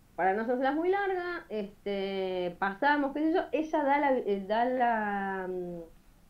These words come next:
la explicación de la terraza, qué sé yo, que habrán sido cinco minutos,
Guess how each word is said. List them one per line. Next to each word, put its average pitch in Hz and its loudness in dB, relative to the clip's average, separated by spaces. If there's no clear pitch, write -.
la 180 -10
explicación 202 4
de 233 2
la 208 2
terraza, 269 2
qué 247 0
sé 262 -4
yo, 320 0
que 247 0
habrán 240 2
sido 294 -2
cinco 320 0
minutos, 359 2